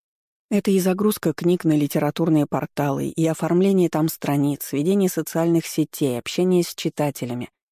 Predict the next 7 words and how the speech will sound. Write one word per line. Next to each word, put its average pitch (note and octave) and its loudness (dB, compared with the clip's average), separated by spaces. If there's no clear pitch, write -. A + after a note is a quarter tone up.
составление A3 2
тех D3+ -2
заданий D#3+ 2
для D3+ 2
обложек E3+ 0
и D3 2
иллюстраций, - -4